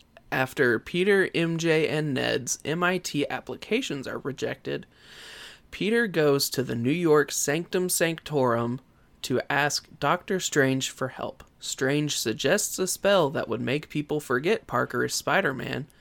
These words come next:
but the spell is corrupted when Parker repeatedly requests alterations to let his loved ones retain their memories. Strange contains the spell to stop it from working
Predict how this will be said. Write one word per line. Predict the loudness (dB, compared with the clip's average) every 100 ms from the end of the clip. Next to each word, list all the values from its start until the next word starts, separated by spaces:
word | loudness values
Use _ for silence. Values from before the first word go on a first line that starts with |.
| -20 -20 -8
but | -6 -6
the | -8
spell | -4 2 2
is | 2 0
corrupted | -4 2 2 2 0 -4
when | -4 -6
Parker | -2 -2 0 -4
repeatedly | -6 -12 -6 -4 -2 -2 -2
requests | -2 -4 -2 -4 -4 -6
alterations | 0 0 0 0 0 0 -2 -6 -6
to | -6 -6
let | -2 -4 -2
his | -4
loved | -2 0 -2 -2
ones | -4 -2 -4 -6
retain | -8 -8 -8 -6 -4
their | -4 -4
memories. | -6 -8 -12 -16 -14 -14 -16 _ -20 -20 -20 -20 -20 _
Strange | -8 -4 2 2 2 -2 -4
contains | -4 -6 -4 -2 -2 -2
the | -4
spell | -2 0 0
to | 0 -4
stop | -6 0 0 2
it | -2
from | -2 -4
working | 2 2 2 -4 -6